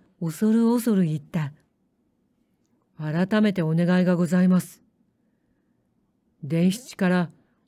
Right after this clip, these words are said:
お情け深いことはよく聞きました。どうか聞いてやってくださいまし。できることなら叶えてやる。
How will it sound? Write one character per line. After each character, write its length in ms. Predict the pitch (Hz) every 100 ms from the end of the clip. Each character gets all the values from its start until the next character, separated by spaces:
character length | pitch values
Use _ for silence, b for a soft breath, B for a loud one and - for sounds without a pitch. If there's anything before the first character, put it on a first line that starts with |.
| _
お 140 | 151 156
情 300 | 175 175 185
け 160 | 196
深 320 | 180 190 208 214
い 60 |
こ 120 | 190
と 120 | 165 170
は 120 | 160
よ 220 | 160 214
く 80 | -
聞 240 | - -
き 100 | -
ま 140 | 185 185
し 80 |
た。 240 | - 151 139 _ _ _ _ _ _ _ _ _ _ 139
ど 220 | 180 190
う 60 |
か 140 | - 135 -
聞 220 | - 160
い 40 |
て 100 | 165
や 100 | 190
っ 20 | 196
て 160 | 214
く 100 | 202
だ 120 | 196
さ 120 | 190 196
い 60 |
ま 120 | 190
し。 220 | 185 - _ _ _ _ _ _ _ _ _ _ _ _ _ _ _ _ _ 147
で 180 | 165 180
き 100 | 240
る 140 | 240
こ 100 | 214
と 140 | 202
な 100 | 196
ら 100 | 180
叶 300 | 170 165 190
え 60 | 196
て 80 | 185
や 120 | 160
る。 200 | 147